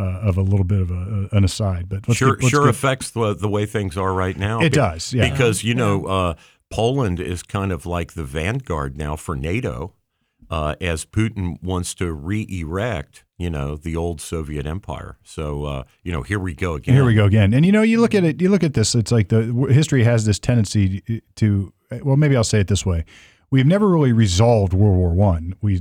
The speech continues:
Speaker 1: we didn't resolve it, and that led to World War Two. We didn't
Speaker 2: Yeah.
Speaker 1: really resolve World War Two until
Speaker 2: Not
Speaker 1: maybe
Speaker 2: really.
Speaker 1: the eighties.
Speaker 2: Yeah.
Speaker 1: And then we didn't really resolve that. Now we're coming all full circle back around. So
Speaker 2: It's,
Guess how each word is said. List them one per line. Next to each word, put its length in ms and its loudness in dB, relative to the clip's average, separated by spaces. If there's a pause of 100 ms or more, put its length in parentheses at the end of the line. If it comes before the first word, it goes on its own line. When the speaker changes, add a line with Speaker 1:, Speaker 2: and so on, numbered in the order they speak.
Speaker 1:
we 120 0
didn't 240 0
resolve 400 4
it, 80 0 (320)
and 320 -2
that 160 0
led 180 2
to 60 0
World 220 2
War 120 0
Two. 300 2
We 120 4
didn't 180 2
Speaker 2:
Yeah. 60 4
Speaker 1:
really 200 4
resolve 560 2
World 220 2
War 160 2
Two 320 2
until 220 2
Speaker 2:
Not 80 2
Speaker 1:
maybe 180 4
Speaker 2:
really. 140 0
Speaker 1:
the 120 -2
eighties. 260 0 (120)
Speaker 2:
Yeah. 240 -4
Speaker 1:
And 100 6
then 220 4
we 100 4
didn't 200 4
really 260 6
resolve 340 4
that. 160 2
Now 220 4
we're 100 2
coming 360 2 (120)
all 260 2
full 220 -2
circle 300 -2
back 240 -2
around. 320 -4
So 140 -4
Speaker 2:
It's, 420 -8